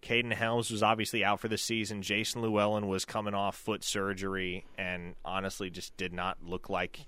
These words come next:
himself. And your only other option in the tight end room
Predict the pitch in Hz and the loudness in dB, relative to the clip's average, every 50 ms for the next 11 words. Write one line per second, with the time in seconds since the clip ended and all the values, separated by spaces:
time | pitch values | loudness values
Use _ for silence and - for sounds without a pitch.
0 | - - - 95 90 82 - - 98 90 82 78 - - - - - - 101 92 | -14 -12 -10 -10 -8 -6 -6 -4 -4 -4 -4 -4 -6 -10 -14 -12 -8 -6 -6 -6
1 | 90 95 95 87 95 101 107 104 110 110 117 113 110 104 104 98 92 107 110 - | -6 -8 -8 -4 0 2 4 4 4 4 4 4 4 4 4 4 4 4 2 2
2 | - 123 110 104 - 120 117 120 117 117 113 113 113 120 120 127 120 | 0 -6 -4 -2 0 2 2 2 2 2 0 0 0 2 2 2 2